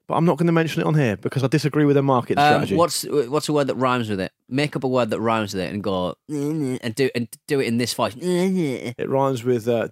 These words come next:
Speaker 1: the Harby.
Speaker 2: The Harby?
Speaker 1: Yeah.
Speaker 2: Oh, I still don't know.
Speaker 1: Yeah, I know you don't.
Speaker 2: Yeah, good.
Speaker 1: Um, what about this from James? He says, "Evening, chaps. Just wanted to throw in what my dad brought me back home from work once."
Speaker 2: Oh, I
Speaker 1: This is
Speaker 2: like
Speaker 1: a,
Speaker 2: this theme.
Speaker 1: this is a popular theme. Uh, he used to work in the steelworks in Sheffield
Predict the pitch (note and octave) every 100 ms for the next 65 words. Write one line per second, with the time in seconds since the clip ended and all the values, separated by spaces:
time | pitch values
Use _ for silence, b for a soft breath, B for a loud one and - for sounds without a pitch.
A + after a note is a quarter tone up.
0 | - E3+ C3+ G3 G3 G2 D#2 - _ _
1 | _ _ _ C#3 B2+ F3+ F#3+ A2 E2+ F#2
2 | B2+ A2+ F#2+ _ A2 A#2+ A2+ A2+ _ _
3 | _ - F#2+ E2 D#2+ A#1 E2 G2+ B2+ C3+
4 | A#2+ C3 G#2+ A2+ G#2 b b - F3 F3+
5 | A3+ A#3 A3+ - F3+ D#3+ G3 G3 F3 D3+
6 | C3 C3+ C#3 D3+ F#3 D#3 C#3+ D#3 B2 -
7 | - D#3 - D3+ D3 C#3+ B2+ - D3 C#3+
8 | C3+ C#3+ B2 C#3 D#3+ D#3+ B2+ C#3 D3 D3+
9 | - - D#3+ D#3 F3 F3 A3+ D#3+ C3+ B2+
10 | C#4+ C#4 B3+ A#3+ G#3+ F3+ D3+ A#2 - D#3+
11 | F#3+ A#2+ - - G#2 A2+ - D3+ - C3+
12 | D3+ B2+ A2+ - A2+ G#2+ B C#3 B D#3
13 | D3 F3 A#3 - F#3 E3+ E3 D#3 - C4
14 | D#3+ B2 - C3 - G3+ - F2+ -